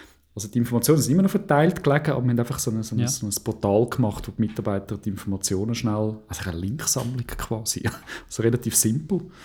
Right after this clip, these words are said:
Speaker 1: äh, wo sie aber viel schneller und so, so wie sie, was eben der Vorteil war, man dann das Zeug können sortieren, wie es für sie gepasst hat.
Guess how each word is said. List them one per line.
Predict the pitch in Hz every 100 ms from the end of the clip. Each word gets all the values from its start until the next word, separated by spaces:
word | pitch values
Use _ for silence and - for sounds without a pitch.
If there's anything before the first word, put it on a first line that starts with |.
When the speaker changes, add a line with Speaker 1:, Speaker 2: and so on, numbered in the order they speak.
| - - -
Speaker 1:
äh, | 110
wo | 113
sie | 113
aber | 113
viel | 131 135
schneller | 123 113 135 135
und | 120 120
so, | - - 127 120 -
so | - 139 135
wie | 131
sie, | - - -
was | 123
eben | 127
der | 127
Vorteil | 131 147 151 139
war, | - 123
man | 127 120
dann | -
das | 120 117
Zeug | 131
können | - 123
sortieren, | 117 120 - 127 135 117
wie |
es | 113
für | -
sie | 110 113
gepasst | - 110 - -
hat. | 87 -